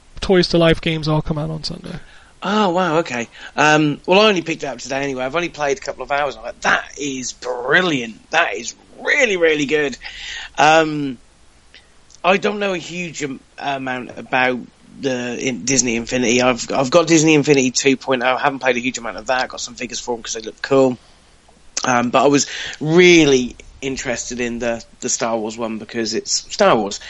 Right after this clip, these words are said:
Speaker 2: And it comes, the pack I got was the, the Twilight of the Republic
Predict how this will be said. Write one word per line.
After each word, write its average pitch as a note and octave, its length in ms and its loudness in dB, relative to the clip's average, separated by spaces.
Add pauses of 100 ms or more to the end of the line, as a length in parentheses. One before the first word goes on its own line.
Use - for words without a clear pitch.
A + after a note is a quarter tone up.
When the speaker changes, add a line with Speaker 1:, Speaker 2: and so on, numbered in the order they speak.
(400)
Speaker 2:
And C#3 600 2
it C3+ 160 -8
comes, F3 360 0
the D#3+ 60 -4
pack F3 220 0
I D3+ 80 0
got C#3+ 200 -2
was B2 240 -4
the, C3 300 -4 (120)
the C3+ 120 -10
Twilight B2+ 640 -2
of A#2 160 -12
the A#2 260 -6
Republic A#2+ 520 -6